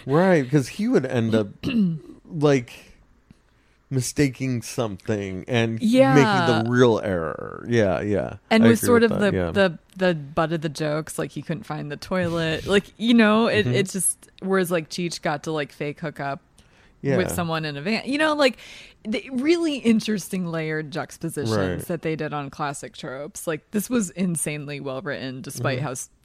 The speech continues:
Speaker 1: silly stupid it is.
Speaker 2: Yeah, yeah.
Speaker 1: Which you need
Speaker 2: And
Speaker 1: smart people to pull that off, though.
Speaker 2: That's what I was gonna say. So,
Speaker 1: <clears throat>
Speaker 2: uh, and we had looked it up, and so this was filmed, or this wa-, this came out in nineteen seventy-eight.
Speaker 1: Mm-hmm.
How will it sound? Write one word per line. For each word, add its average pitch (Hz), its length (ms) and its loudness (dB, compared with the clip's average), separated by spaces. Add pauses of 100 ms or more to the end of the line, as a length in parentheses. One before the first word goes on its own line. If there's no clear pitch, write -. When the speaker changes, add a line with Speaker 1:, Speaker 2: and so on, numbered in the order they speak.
Speaker 1:
silly 127 320 -8
stupid 131 420 -14
it 123 100 -12
is. 123 60 -4
Speaker 2:
Yeah, 92 300 0
yeah. 87 420 -2 (120)
Speaker 1:
Which 196 300 -2
you 240 140 6
need 233 200 6
Speaker 2:
And 147 200 0 (200)
Speaker 1:
smart 196 260 -4
people 160 300 -6
to 135 100 -8
pull 139 260 -8
that - 200 -10 (100)
off, - 280 -12
though. 90 200 -12 (220)
Speaker 2:
That's 127 240 0
what 165 80 6
I 160 40 8
was 135 120 4
gonna 120 160 -2
say. 113 360 2
So, 117 320 4
Speaker 1:
<clears throat> - 20 2
Speaker 2:
uh, 113 80 2
and 123 720 0
we 135 100 4
had 135 140 4
looked 123 220 0
it 107 80 0
up, 104 380 2
and 107 380 -2 (220)
so 170 180 2
this 185 160 0
was 175 140 -2
filmed, 123 400 -2
or 135 220 6
this 131 260 -2
wa-, 139 100 0
this 131 220 -2
came 135 180 -2
out 113 100 0
in 104 40 -4
nineteen 104 460 -4
seventy-eight. 107 640 -2
Speaker 1:
Mm-hmm. 170 320 2